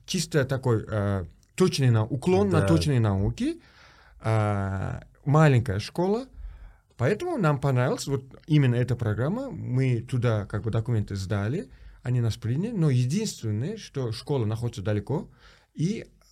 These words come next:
Speaker 1: школа организовала школьные автобусы.
Speaker 2: М.
Speaker 1: И это стоит денег.
Speaker 2: Да,
Speaker 1: Э,
Speaker 2: да.
Speaker 1: за это мы платим восемьсот в год, восемьсот долларов
Speaker 2: Ну, каждый
Speaker 1: американских.
Speaker 2: день забирают.
Speaker 1: Да,
Speaker 2: Да, да.
Speaker 1: каждый день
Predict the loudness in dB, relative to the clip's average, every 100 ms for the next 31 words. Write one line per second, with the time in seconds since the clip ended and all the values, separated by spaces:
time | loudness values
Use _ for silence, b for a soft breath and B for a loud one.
0 | -8 -8 -4 0 0 -2 -2 0 2 2
1 | 0 -2 -2 -4 0 0 2 -2 -2 -4
2 | -4 0 2 4 2 2 2 2 0 -2
3 | 0 0 -2 -4 -6 -4 0 0 0 2
4 | 2 2 0 0 2 0 0 -2 -2 -2
5 | -2 -4 b b b b b 0 2 4
6 | 2 -2 -6 -16 -8 -2 -2 -2 -6 -6
7 | -4 -4 -6 -4 -2 -4 -8 _ -20 _
8 | -4 2 4 4 4 2 2 4 2 2
9 | 2 2 0 4 6 6 4 0 2 4
10 | 6 4 0 2 2 2